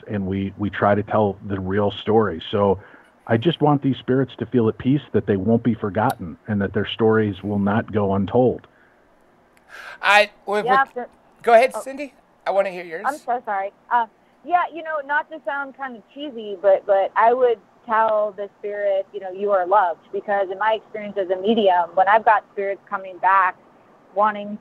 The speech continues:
Speaker 3: to make amends to their loved ones, I see this all the time when they pass away from suicide or drug overdose or, or many different ways, or they just never got to, to tell somebody, "I'm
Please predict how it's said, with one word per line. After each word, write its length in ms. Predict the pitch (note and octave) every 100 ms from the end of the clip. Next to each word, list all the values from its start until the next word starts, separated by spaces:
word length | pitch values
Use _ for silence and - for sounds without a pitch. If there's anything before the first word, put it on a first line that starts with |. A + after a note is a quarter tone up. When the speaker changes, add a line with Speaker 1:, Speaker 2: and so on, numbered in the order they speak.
| _
Speaker 3:
to 440 | G#3+ G#3 G3+ F#3+ G3+
make 180 | G#3 G3
amends 420 | F#3+ G3 G#3 G#3 -
to 60 | F#3
their 160 | F3
loved 260 | F3 F#3+ F#3+
ones, 220 | F3+ F3
I 160 | F#3 F3+ -
see 100 | G3
this 160 | F#3 -
all 140 | G3 G3
the 140 | F#3+ -
time 320 | A3 G#3+ F#3+ F#3
when 180 | G3+ F#3+
they 120 | F#3+ F#3+
pass 180 | G3 G3
away 240 | G3 F#3+ F#3
from 100 | F#3+ -
suicide 580 | B3 A#3 G#3 G3 F#3+ F#3
or 120 | F#3+ F#3
drug 220 | A3 A#3
overdose 560 | A#3 G3+ G3 F#3 F#3 F#3
or, 140 | G#3 G3
or 380 | F#3+ G3 G3 F#3+ G3+
many 240 | G3+ G#3 G#3+
different 300 | G3+ F#3+ F3+
ways, 340 | G#3 G#3+ G3+
or 120 | G3 F#3
they 140 | F#3+
just 240 | F#3+ G#3 - - - G3+
never 260 | G#3+ A3+
got 220 | G#3+ G#3 G3+
to, 240 | G3+ F#3+ - -
to 420 | G3 G3 G3 F#3+ - _ _ - -
tell 480 | G#3+ G3+ G3+ G3 F#3+ A3
somebody, 300 | A3 G#3 G3
"I'm 240 | F#3+ F#3+